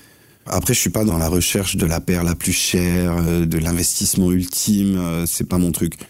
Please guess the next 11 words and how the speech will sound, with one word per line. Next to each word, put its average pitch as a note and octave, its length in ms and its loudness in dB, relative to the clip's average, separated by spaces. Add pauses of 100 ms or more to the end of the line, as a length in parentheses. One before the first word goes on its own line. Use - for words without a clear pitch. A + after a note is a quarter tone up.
(220)
J'ai F#2+ 120 -2
gardé G2+ 220 2
ce - 40 -2
côté G2 240 -2
passionné F#2 460 0
personnellement, F2 640 0 (760)
donc, F2+ 320 2
euh, F2 220 2
je E2+ 120 -2
vais F2 60 0
plutôt B2+ 580 0